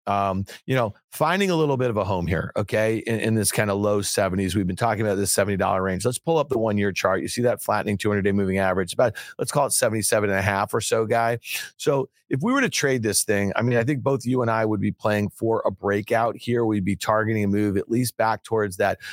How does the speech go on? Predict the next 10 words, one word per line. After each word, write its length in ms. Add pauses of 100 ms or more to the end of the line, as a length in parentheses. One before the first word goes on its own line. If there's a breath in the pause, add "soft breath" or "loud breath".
(160 loud breath)
two 160
hundred 240
day, 160
probably 340
back 340
towards 440
eighty 260
bucks 500
or 140
so. 380